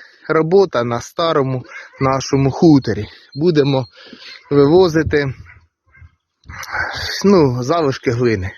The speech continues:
Так, он сусід щось палив вже. Каже, не горить, он де мяра який, горить чи як. Так,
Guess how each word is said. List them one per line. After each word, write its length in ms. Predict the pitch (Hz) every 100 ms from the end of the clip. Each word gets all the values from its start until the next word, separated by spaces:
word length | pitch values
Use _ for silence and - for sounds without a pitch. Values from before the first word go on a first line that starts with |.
| _ - - - - _
Так, 160 | 131 120
он 140 | 131
сусід 380 | 127 135 - 151
щось 200 | 135 -
палив 380 | - 196 185 151
вже. 220 | 139 143 - _ _ _ _ _ - _ _ _ _ _ -
Каже, 280 | 151 147 160
не 120 | 160
горить, 500 | 160 165 143 113 113
он 160 | 165 160
де 120 | 160
мяра 380 | 165 147 139 127
який, 300 | 127 131 135
горить 320 | 180 180 147
чи 120 | 160
як. 480 | 151 135 98 - - - _ _ _ - - - - - - _ - _ _
Так, 320 | 180 151 131